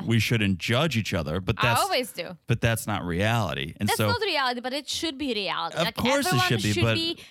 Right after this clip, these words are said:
Speaker 2: respecting each other.
Speaker 1: Of
Speaker 2: And
Speaker 1: course, but that's, that's not what we're talking about here. And so I don't have a prob-, I, uh, believe me,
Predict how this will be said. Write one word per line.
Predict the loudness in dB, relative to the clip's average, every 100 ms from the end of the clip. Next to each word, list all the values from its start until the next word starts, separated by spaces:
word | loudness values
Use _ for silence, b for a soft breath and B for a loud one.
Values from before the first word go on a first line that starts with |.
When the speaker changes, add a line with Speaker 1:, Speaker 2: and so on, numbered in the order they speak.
| -8
Speaker 2:
respecting | -6 -4 -4 -4 -4 -4 -4 -4
each | -4 -4
other. | -2 2
Speaker 1:
Of |
Speaker 2:
And | 2 2 2
Speaker 1:
course, | 2 2 0 -4
but | -4 -2
that's, | 0 0 -2 -6 -10 -14 -12 -2
that's | -2 0 0
not | 2 2 0
what | -2
we're | -2 2 2 2 2
talking | 2 2 2 0
about | 0 0 0
here. | -2 0
And | -2 -2
so | -2 0
I | 0
don't | 2
have | 2
a | 0
prob-, | -2 -2 0
I, | 0 2
uh, | 2
believe | 0 0
me, | 0